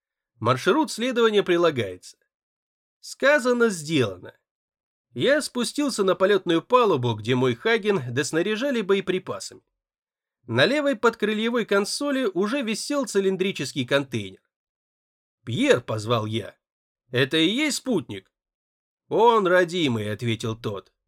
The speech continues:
"Что за бред гонять истребитель с этой балдой? Как будто транспортников не хватает. Тем более, что туда идёт сегодня целый караван". "Да ладно, в первый раз, что ли?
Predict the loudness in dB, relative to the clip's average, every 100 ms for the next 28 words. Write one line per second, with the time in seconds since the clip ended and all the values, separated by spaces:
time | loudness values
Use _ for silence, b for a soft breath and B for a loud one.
0 | _ _ _ _ -12 -2 0 2 0 0
1 | 0 0 0 0 2 2 0 -2 -4 -2
2 | 0 -2 -2 -2 -2 -2 -2 0 2 0
3 | -4 -8 _ _ _ _ _ _ -6 -2
4 | -2 -2 -2 2 4 4 0 -6 -4 -6
5 | -6 -8 -4 0 0 -2 -6 -10 _ _
6 | _ _ _ _ _ -4 0 0 2 0
7 | 0 -4 -4 2 4 4 2 0 -4 -4
8 | -2 0 2 0 2 2 2 2 2 2
9 | 2 -4 -12 _ _ _ _ _ _ _
10 | _ _ _ -14 0 2 4 2 0 -2
11 | -2 0 4 4 6 4 2 -2 -6 -8
12 | -8